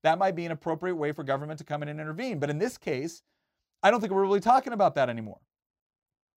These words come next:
Because if you have been vaccinated, if you are wearing a mask, well, then theoretically, if these things work so good, you should be safe. So the question is, is are we now gonna use the government to compel everyone else to do that? And that's where I think it gets problematic. So that's,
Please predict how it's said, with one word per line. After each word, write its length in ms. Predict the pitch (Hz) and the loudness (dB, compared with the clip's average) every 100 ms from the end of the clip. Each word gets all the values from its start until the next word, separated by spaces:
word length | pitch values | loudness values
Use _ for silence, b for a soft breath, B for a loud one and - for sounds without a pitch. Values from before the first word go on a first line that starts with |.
| - | -4
Because 220 | 170 180 | -2 -2
if 80 | 165 | 0
you 80 | 180 | 2
have 160 | 220 | 2
been 140 | 262 202 | 2 2
vaccinated, 440 | 151 135 156 160 | 2 2 -2 -4
if 100 | 180 | -4
you 120 | 175 | 2
are 120 | 185 233 | 2 2
wearing 220 | 233 208 | 0 -2
a 40 | |
mask, 380 | 156 120 147 - _ _ _ _ _ | 0 0 0 -6 _ _ _ _ _
well, 120 | 175 | 0
then 120 | 185 175 | 0 2
theoretically, 520 | 240 214 262 - 190 | 4 6 4 4 2
if 60 | |
these 160 | 165 190 | 0 -4
things 180 | 202 180 | -6 -6
work 160 | 262 | -8
so 160 | - 202 | -4 -2
good, 280 | 151 175 151 | 0 0 -2
you 220 | 143 196 | -2 -4
should 220 | - 240 | -4 -6
be 180 | 214 214 | -4 -6
safe. 460 | - 277 285 339 _ _ _ _ _ _ _ _ _ _ _ _ | 0 2 2 -2 _ _ _ _ _ _ _ _ _ _ _ _
So 160 | - 190 | 0 0
the 60 | |
question 340 | 170 240 - 226 | 4 2 2 -2
is, 180 | 214 190 | -2 0
is 180 | 160 135 - _ _ 165 | -4 -6 -16 _ _ 0
are 60 | |
we 100 | 185 | 4
now 100 | 214 | 4
gonna 160 | 220 208 | 4 0
use 160 | 202 | -2
the 60 | 175 | 0
government 340 | 196 233 214 | 2 2 -2
to 60 | 185 | -6
compel 320 | 175 160 185 | -4 0 2
everyone 340 | 196 202 196 220 | 2 0 0 2
else 180 | 240 - | 0 -2
to 100 | 160 | 0
do 240 | 160 156 | 2 4
that? 240 | 131 90 _ _ _ _ _ _ _ _ _ _ _ _ | 2 -4 _ _ _ _ _ _ _ _ _ _ _ _
And 100 | 156 | 0
that's 160 | 190 196 | 2 2
where 80 | 202 | 0
I 60 | |
think 160 | 190 180 | 0 -4
it 40 | |
gets 160 | 165 165 | -6 -6
problematic. 580 | - 180 160 190 170 120 | -2 -2 2 2 2 2
So 100 | 143 | 0
that's, 220 | 185 | 0